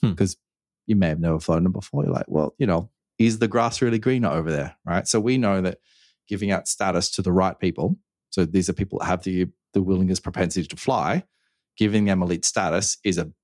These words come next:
Speaker 2: primary driver in a lot of cases for them to try a new brand, try a new airline. I mean, we, our whole business is centered around this. We've got a lot of data on this. It works really, really well. But the catch is it's about giving status to the right person, not necessarily to have,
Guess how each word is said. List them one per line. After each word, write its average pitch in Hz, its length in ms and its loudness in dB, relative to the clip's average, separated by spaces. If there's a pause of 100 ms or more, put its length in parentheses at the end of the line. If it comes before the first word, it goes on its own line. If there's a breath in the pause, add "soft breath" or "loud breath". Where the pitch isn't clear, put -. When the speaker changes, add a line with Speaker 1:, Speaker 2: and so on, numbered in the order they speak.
(140)
Speaker 2:
primary 95 480 0
driver 85 380 0
in 82 100 -2
a 82 60 -2
lot 87 160 0
of 107 100 -2
cases 127 460 -2
for - 140 -2
them 87 200 0
to - 160 -10
try 90 300 0
a 80 100 -2
new 80 140 -2
brand, 76 340 -4
try 92 220 0
a 87 40 0
new 85 200 -4
airline. 76 380 -4 (460 soft breath)
I 107 40 -2
mean, 110 160 2
we, 107 180 0
our 92 220 -4
whole 107 160 -2
business 98 360 -2
is 82 120 -4
centered 95 240 0
around 80 180 0
this. 90 280 -6
We've 87 200 -6 (100)
got - 160 -2
a 95 40 -2
lot 92 160 2
of 87 100 -6 (220)
data 90 240 0
on 76 100 -6
this. 85 180 -4
It 98 60 -4
works 196 260 0 (100)
really, 101 200 2
really 85 200 2
well. 95 220 2 (380 loud breath)
But - 160 -4
the - 80 -12 (140)
catch 107 200 -4
is 90 160 2
it's 92 120 0
about 92 200 -2
giving 92 200 2
status 82 280 -2
to - 180 -2
the 92 100 0
right 80 240 0
person, - 400 -6 (160)
not 127 180 2
necessarily 110 680 0 (220)
to 98 180 0
have, 87 300 -2